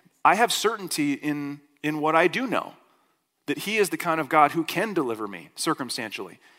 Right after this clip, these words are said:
He's the kind of God who, even if he doesn't deliver me circumstantially, has already provided for my greatest needs in the person of Jesus. So either, either way,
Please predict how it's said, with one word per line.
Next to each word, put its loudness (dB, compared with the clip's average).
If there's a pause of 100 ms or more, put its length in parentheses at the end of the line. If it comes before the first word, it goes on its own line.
He's -2
the 0
kind 0
of -2
God 8
who, -2
even -2
if -6
he -4
doesn't 2
deliver 2
me -2
circumstantially, -2 (280)
has 4
already 4
provided 6
for 2
my 4
greatest 2
needs -2
in -8
the -8
person -6
of -12
Jesus. -12 (360)
So -6
either, 2 (280)
either 2
way, 2